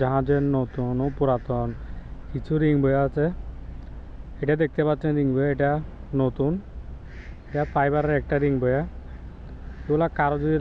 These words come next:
লাগে, বেশি পরিমাণে রাখলেও দেওয়া যাবে। এগুলো আপনারা রিসোর্টে, সুইমিং পুল, তারপর হচ্ছে মাছ ধরার নৌকায়, শিপিং বোট, এগুলোতে ইউজ করতে পারেন। তারপর আমাদের তে নরমাল কোয়ালিটি আছে, এটা হচ্ছে নরমাল কোয়ালিটির,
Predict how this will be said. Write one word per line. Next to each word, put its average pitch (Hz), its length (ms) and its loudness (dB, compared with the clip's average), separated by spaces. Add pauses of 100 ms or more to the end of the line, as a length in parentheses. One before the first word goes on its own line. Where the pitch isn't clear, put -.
লাগে, 139 220 2 (360)
বেশি 139 260 2
পরিমাণে 160 400 4
রাখলেও 147 340 2
দেওয়া 127 260 4
যাবে। 127 180 2 (580)
এগুলো 156 240 0
আপনারা 147 220 2 (100)
রিসোর্টে, 143 460 4 (640)
সুইমিং 143 360 4 (120)
পুল, 143 260 6 (300)
তারপর 131 360 0
হচ্ছে 139 240 -2 (720)
মাছ 135 220 4
ধরার 147 260 4
নৌকায়, 131 400 0
শিপিং 139 380 2
বোট, 143 160 6 (480)
এগুলোতে 143 320 2
ইউজ 131 200 2
করতে 147 260 -2
পারেন। 139 200 0 (1040)
তারপর 135 260 0 (100)
আমাদের 147 260 2
তে 156 100 0 (420)
নরমাল 139 380 2
কোয়ালিটি 147 320 0 (100)
আছে, 135 180 0 (400)
এটা 131 140 0
হচ্ছে 147 200 -2
নরমাল 139 320 2
কোয়ালিটির, 147 400 0